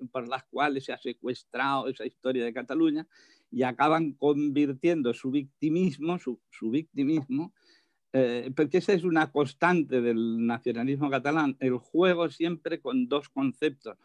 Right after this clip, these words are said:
el victimismo por una parte y el supremacismo por otra. Hay un momento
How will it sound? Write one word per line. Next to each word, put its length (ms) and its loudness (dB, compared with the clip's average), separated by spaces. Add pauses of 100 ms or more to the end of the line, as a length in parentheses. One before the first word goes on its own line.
(280)
el 220 4
victimismo 600 0
por 140 -2
una 240 -2
parte 300 -2
y 80 4
el 100 2
supremacismo 760 -6
por 180 -12
otra. 320 -18 (260)
Hay 280 0
un 180 4
momento 480 2